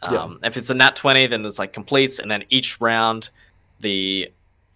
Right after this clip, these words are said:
Speaker 2: crit range extends, basically. So it's like, okay,
Speaker 1: Oh,
Speaker 2: the
Speaker 1: yeah.
Speaker 2: next round it'll be nineteen or twenty, and the next round will be eighteen to twenty, like, yeah.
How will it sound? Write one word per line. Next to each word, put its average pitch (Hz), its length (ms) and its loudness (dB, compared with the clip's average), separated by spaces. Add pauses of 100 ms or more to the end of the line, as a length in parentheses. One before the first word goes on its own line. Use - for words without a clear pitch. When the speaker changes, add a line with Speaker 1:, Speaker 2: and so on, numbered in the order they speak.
(160)
Speaker 2:
crit - 260 0
range 117 280 4
extends, 107 400 -2
basically. 123 400 0
So 120 100 -4
it's - 100 -4
like, 95 120 -2
okay, 110 260 0
Speaker 1:
Oh, 110 80 2
Speaker 2:
the 107 60 0
Speaker 1:
yeah. 104 60 -2
Speaker 2:
next - 360 -2 (280)
round 104 240 2
it'll 95 100 -10
be 104 140 -2
nineteen 98 400 -4
or 98 60 -4
twenty, 95 280 -6
and 95 80 -6
the 92 60 -8
next 95 180 -6
round 98 120 -6
will 87 40 -12
be 95 100 -6
eighteen 92 340 -6
to - 80 -18
twenty, 90 360 -8
like, 80 300 -12
yeah. 78 160 -6